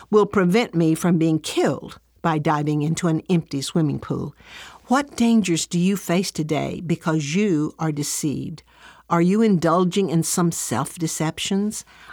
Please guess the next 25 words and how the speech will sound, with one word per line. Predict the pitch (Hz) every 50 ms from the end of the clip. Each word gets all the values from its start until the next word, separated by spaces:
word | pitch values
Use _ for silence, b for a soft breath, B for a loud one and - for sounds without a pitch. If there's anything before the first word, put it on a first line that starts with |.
| B B
I | - 202 262
encourage | 302 311 - - 269 277 277 247 -
you | 214
to | 185
pray | 170 - - - 214 220 208
daily | 170 151 185 180 185 202 202 175 156
that | - - 131 117 -
God | - 180 196 214 226
will | 220 196 196 202 196
reveal | 190 185 190 175 165 160 180 175 165 156 160 - _
any | - 247 277 294 285 247
deceptions | 202 190 190 185 - - 180 - - - - 180 175 165 180
in | 180 175
your | 175 175 165
life | 160 165 156 147 151 156 - - B B B B B B B
and | 165 185 180
show | - - - - 247 247
you | 254 240 240 233
the | 196 170 170 165
truth | - - - - 247 202 165 151 - - B B B B B
that | - - -
will | 170 160
set | 156 - - - 220 233 233 - -
you | 233 220
free | 202 - - - 233 226 208 160 120 110 -